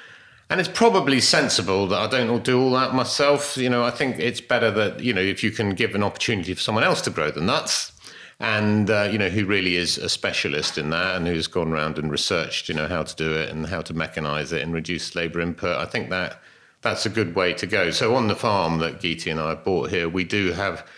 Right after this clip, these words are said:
we have got a guy who's producing seed, albeit on quite a small scale. We're starting to work with another woman who's a specialist in, um, perennial, uh, vegetables. We rent out the grass to our neighbour,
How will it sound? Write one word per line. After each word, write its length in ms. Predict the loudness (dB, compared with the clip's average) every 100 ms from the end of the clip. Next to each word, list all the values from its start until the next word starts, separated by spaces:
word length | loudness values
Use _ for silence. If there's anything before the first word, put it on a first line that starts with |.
| -20 -20 -16 -2
we 100 | 2
have 180 | 2 0
got 220 | 0 2
a 260 | 2 0 -4 -6
guy 260 | -2 0 0
who's 180 | -2
producing 920 | -6 _ -2 0 0 0 0 0 -2 -8 -20 -16 -4
seed, 420 | 0 2 2 2
albeit 460 | 2 2 2 0 0
on 200 | -2 -2
quite 300 | -4 -4 -2
a 40 |
small 320 | 0 2 2
scale. 480 | 0 0 2 2 2
We're 100 | 2
starting 360 | 0 0 -2 -2
to 100 | -2
work 260 | -2 -2
with 120 | -2
another 260 | 0 0 0
woman 280 | 0 0 0
who's 200 | 0 -2
a 80 | -6
specialist 680 | -4 -4 -4 -2 -2 -2
in, 220 | -2 -2 0
um, 180 | -2 -4 -6
perennial, 600 | -2 0 2 2 0 -2 -12 -16 -16 -18 -20 -6
uh, 160 | -2 0
vegetables. 760 | 0 0 0 2 4 2 0
We 100 | -2
rent 280 | 0 -2 -2
out 180 | -2 -2
the 60 |
grass 540 | -4 0 2 2 0 -2
to 360 | 0 0 0 -2
our 160 | -2
neighbour, 600 | 0 2 2 2 0 0